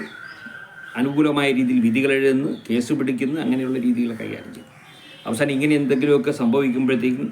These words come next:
അതൊരു കേസ് രജിസ്റ്റർ ചെയ്യാൻ നടക്കുക, അന്വേഷണത്തിന് നടക്കുക, അതിൻ്റെയൊക്കെ സർക്കാർ ജനങ്ങളുടെ പൈസ എടുത്ത് ചെലവഴിച്ചുകൊണ്ട് ഇങ്ങനെ ദൂർത്തടിച്ച് അന്വേഷണവും, ഏ, കേസ് രജിസ്റ്റർ ചെയ്യൽ, അതിൻ്റെ ഫൈനൽ റിപ്പോർട്ട് കൊടുക്കുക, അതിൻ്റെ വാദിക്കുക, മറ്റത് മാങ്ങാത്തവരെയൊക്കെ ചെയ്തതിന് ശേഷം ഒരു വിധി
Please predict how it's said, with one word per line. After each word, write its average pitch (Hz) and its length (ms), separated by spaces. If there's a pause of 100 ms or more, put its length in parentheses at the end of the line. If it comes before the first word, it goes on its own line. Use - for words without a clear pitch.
അതൊരു 117 260
കേസ് 123 280
രജിസ്റ്റർ 123 260
ചെയ്യാൻ 131 220
നടക്കുക, 127 260 (400)
അന്വേഷണത്തിന് 127 560
നടക്കുക, 127 280 (120)
അതിൻ്റെയൊക്കെ 135 360 (460)
സർക്കാർ 127 260 (180)
ജനങ്ങളുടെ 131 400
പൈസ 123 180 (140)
എടുത്ത് 123 220 (260)
ചെലവഴിച്ചുകൊണ്ട് 127 600 (120)
ഇങ്ങനെ 147 220 (160)
ദൂർത്തടിച്ച് 131 520 (500)
അന്വേഷണവും, 135 520 (160)
ഏ, 127 120 (120)
കേസ് 127 220 (140)
രജിസ്റ്റർ 131 340
ചെയ്യൽ, 143 200 (160)
അതിൻ്റെ 127 260
ഫൈനൽ 123 300
റിപ്പോർട്ട് 127 320
കൊടുക്കുക, 135 340 (200)
അതിൻ്റെ 143 200 (280)
വാദിക്കുക, 127 580 (300)
മറ്റത് 147 340
മാങ്ങാത്തവരെയൊക്കെ 143 600
ചെയ്തതിന് 139 260
ശേഷം 151 220
ഒരു 147 120
വിധി 127 200